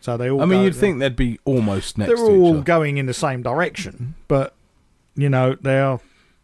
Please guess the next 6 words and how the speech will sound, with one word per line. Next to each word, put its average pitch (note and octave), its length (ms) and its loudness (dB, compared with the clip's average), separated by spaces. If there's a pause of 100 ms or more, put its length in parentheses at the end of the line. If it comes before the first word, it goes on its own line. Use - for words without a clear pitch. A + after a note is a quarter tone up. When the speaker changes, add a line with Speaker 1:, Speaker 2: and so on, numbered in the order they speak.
(120)
Speaker 1:
some D3+ 260 -4
pilots C#3+ 520 0
would A#2+ 180 -6 (320)
flat C3+ 420 -4
out B2 340 -2
and, A#2 320 -4